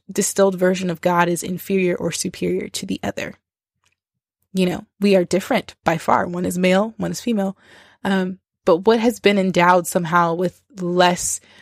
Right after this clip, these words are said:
um, equipment, less ability to go forward and be all that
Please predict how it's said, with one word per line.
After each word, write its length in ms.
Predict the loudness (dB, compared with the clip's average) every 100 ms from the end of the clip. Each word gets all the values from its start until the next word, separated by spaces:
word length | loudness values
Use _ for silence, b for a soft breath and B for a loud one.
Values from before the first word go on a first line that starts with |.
| b b
um, 420 | -6 -4 -6 -8 -12 _
equipment, 640 | -6 -6 0 0 0 -2 -2
less 280 | -4 -2 -4
ability 720 | -2 -2 2 2 0 -10 -16 b b b b -6
to 720 | -2 0 2 2 2 -2 -8 _ _
go 160 | 2 2
forward 640 | 0 2 2 2 0 -4 -4
and 540 | -2 -2 -2 -4 -8 -12 -4
be 180 | 2 4
all 180 | 4
that 320 | 2 0 -2